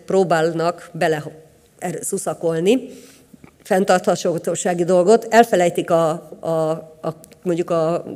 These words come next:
gazdasági fenntarthatósági, költségvetési fenntarthatósági oldalát, és csak a zöld fenntarthatóság, és hogy most már a szemeszter is egy ilyen zöld, ö, megfelelési gyakorlatnak minősüljön. Természetesen a szociális jogokkal,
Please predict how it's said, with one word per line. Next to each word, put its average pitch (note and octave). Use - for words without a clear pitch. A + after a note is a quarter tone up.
gazdasági E3
fenntarthatósági, D3+
költségvetési D#3
fenntarthatósági D3
oldalát, G3+
és F3+
csak -
a F3+
zöld D#3
fenntarthatóság, D3+
és D#3+
hogy F3+
most F#3
már F3+
a E3+
szemeszter E3
is E3
egy D#3+
ilyen D#3+
zöld, D3+
ö, D3+
megfelelési D3
gyakorlatnak C#3+
minősüljön. G#3
Természetesen F3
a D3+
szociális D3+
jogokkal, A#3